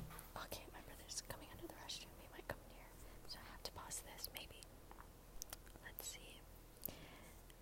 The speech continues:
I don't like talking with my siblings because it's like,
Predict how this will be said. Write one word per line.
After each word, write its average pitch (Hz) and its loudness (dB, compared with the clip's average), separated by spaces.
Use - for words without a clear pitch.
I - 12
don't - 12
like - 8
talking - 10
with - 0
my - 0
siblings - 2
because - 4
it's - 4
like, - 2